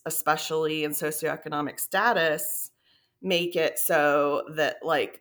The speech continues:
these communities experience the burdens of climate change more heavily.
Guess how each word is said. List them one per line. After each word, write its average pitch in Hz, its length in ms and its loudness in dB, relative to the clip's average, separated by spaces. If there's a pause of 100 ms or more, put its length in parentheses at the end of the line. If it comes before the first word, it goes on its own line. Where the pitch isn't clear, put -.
these 165 640 -6 (340)
communities 175 760 -2
experience 160 1500 -4 (560)
the 165 200 0
burdens 147 840 0
of 123 340 0
climate 139 480 -4
change 92 1000 -10 (600)
more 165 240 0
heavily. 170 840 -4